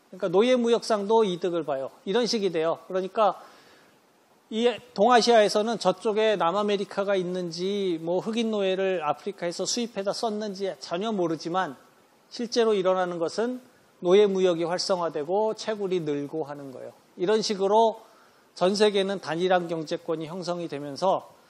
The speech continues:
우리가 얼핏 생각하기에는 설마 그랬을까 하는 정도로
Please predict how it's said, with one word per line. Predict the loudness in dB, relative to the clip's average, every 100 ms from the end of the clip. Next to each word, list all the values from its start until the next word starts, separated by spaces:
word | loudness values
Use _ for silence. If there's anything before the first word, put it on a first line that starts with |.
| _ -6
우리가 | -2 4 4
얼핏 | 4 0
생각하기에는 | -4 -2 -2 -2 -4 -2 -2 0 -2 -4 -8 -18 -14
설마 | -2 0 4 2
그랬을까 | 2 -2 -2 -4 -6 -4 -4
하는 | -2 -6 -8 -8
정도로 | -8 -8 -2 0 4 4 2 -2